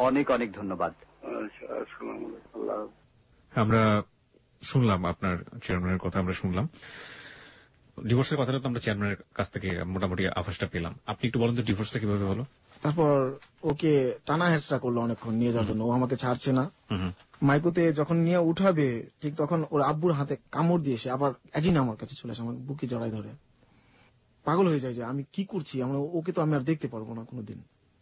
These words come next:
Speaker 4: তো চেয়ারম্যান আমাকে ধরেন, ধরে আমাকে বুঝান যে এটা আসলে actually তুমি মেনে নাও ব্যাপারটা, আমি আছি, আমি দেখবো তোমার জন্য পরবর্তীতে কি করা যায়।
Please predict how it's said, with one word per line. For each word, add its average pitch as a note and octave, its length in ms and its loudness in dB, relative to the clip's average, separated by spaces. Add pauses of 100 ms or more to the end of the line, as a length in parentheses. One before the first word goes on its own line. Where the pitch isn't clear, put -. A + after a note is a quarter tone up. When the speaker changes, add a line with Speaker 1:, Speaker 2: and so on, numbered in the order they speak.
(720)
Speaker 4:
তো C#3 380 2 (460)
চেয়ারম্যান D#3 560 -2
আমাকে C#3+ 260 -2
ধরেন, C3 480 0
ধরে B2+ 160 0
আমাকে B2 220 -2
বুঝান A#2 500 -4
যে A2 400 -8
এটা A#2+ 240 -4
আসলে A#2+ 420 -6
actually A2+ 380 -4 (800)
তুমি B2+ 280 2 (100)
মেনে B2 260 4
নাও G#2+ 160 2
ব্যাপারটা, A2 400 -6
আমি C3 380 -8 (340)
আছি, B2 300 0
আমি A#2 180 6
দেখবো A#2+ 280 2
তোমার G#2+ 200 0
জন্য A2 160 -4
পরবর্তীতে A2 500 -4
কি - 120 -16
করা G#2 280 -6
যায়। G2+ 180 -6